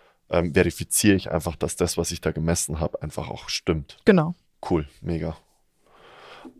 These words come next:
Speaker 1: Jetzt hast du gerade gesagt, wer-, die-, dass, äh, dass bei den Dinosauriern damals tropisches Klima war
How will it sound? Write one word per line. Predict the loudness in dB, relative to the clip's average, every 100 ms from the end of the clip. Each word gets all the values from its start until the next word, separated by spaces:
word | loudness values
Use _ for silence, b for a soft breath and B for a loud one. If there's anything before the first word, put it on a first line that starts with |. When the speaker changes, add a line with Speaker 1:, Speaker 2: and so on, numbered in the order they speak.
| _ _ _ _ _ 2
Speaker 1:
Jetzt | 4
hast | 4 4
du |
gerade | 4 4
gesagt, | 4 2 2 2
wer-, | 0
die-, | 0 -6
dass, | 0 0 -2 -8
äh, | -4 0 0
dass | 0
bei | 2
den | 0 0
Dinosauriern | -2 0 2 2 2
damals | 0 0 -2
tropisches | -4 -2 -4 -4 -6
Klima | -4 0 2
war | 4 2